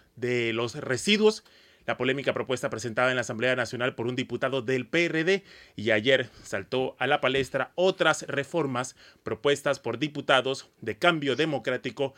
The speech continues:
aliados a Ricardo Martinelli. Lo que hace noticia, fin de semana político, este fin de semana se anuncia, por un lado, el candidato o candidata a la vicepresidencia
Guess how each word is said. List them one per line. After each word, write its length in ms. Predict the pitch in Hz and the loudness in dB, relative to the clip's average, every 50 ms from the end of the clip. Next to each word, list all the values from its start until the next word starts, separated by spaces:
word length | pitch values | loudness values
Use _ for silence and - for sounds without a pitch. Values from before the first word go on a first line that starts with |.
| - - - - | -14 -20 -20 -8
aliados 680 | - 101 101 107 120 139 139 123 117 120 123 123 - - - _ - | -6 -4 -4 -2 2 4 4 4 4 2 -2 -4 -6 -12 -20 _ 0
a 120 | 139 135 | 0 2
Ricardo 640 | 139 147 131 - - 117 101 107 98 95 107 - - | 2 0 -4 -4 -2 -2 -2 -2 -4 -4 -6 -6 -8
Martinelli. 600 | 113 110 107 107 107 92 - 107 104 110 101 104 110 | -6 -4 -4 -4 -4 -4 -4 -4 -4 -2 -2 -2 -2
Lo 160 | 117 120 - | -4 -2 0
que 80 | - 151 | 2 2
hace 180 | 151 - 185 | 2 2 -2
noticia, 560 | 170 170 165 208 214 214 214 - 214 220 214 - - - - - _ _ | -4 -4 -4 -6 -8 -8 -4 -2 -2 -2 -2 -4 -10 -20 -20 -20 _ _
fin 280 | _ - - 175 180 180 | _ -2 2 2 4 4
de 100 | 180 175 | 2 2
semana 380 | - 175 170 170 175 175 170 | 2 2 2 2 0 0 0
político, 440 | - 160 170 190 185 208 196 - 190 | 0 0 0 0 -2 -4 0 0 0
este 200 | 180 - 175 165 | 2 2 0 0
fin 120 | - 165 143 | 0 0 0
de 100 | 139 131 | 0 0
semana 440 | - 147 147 165 165 165 170 175 - _ _ _ _ _ _ | 0 0 2 2 2 0 -2 -6 -10 _ _ _ _ _ _
se 140 | - - 165 | -10 -6 -4
anuncia, 400 | 147 143 151 156 - - 160 143 | -4 -2 -4 -2 0 0 0 0
por 100 | - 135 | 0 -2
un 140 | 143 151 151 | -2 0 2
lado, 320 | 165 165 160 160 175 175 - - - - - - _ - | 2 2 2 2 -2 -4 -8 -14 -20 -20 -20 -18 _ -2
el 260 | - 120 123 117 110 | 0 0 0 0 4
candidato 480 | - 135 131 131 139 147 165 165 - 156 | 4 4 4 4 4 4 4 4 4 0
o 160 | - 117 101 | -2 -2 -2
candidata 640 | - 127 123 120 127 127 156 147 139 - 98 95 98 | -2 -2 0 0 2 4 4 2 2 0 -4 -4 -2
a 60 | 104 | -2
la 80 | 110 | -2
vicepresidencia 1000 | 113 120 113 - 113 117 113 107 117 123 127 131 131 - - 135 135 135 131 - | -2 -4 -6 -8 -8 -8 -6 -4 -2 -2 -2 -2 -4 -4 -4 -2 -2 -2 -2 -6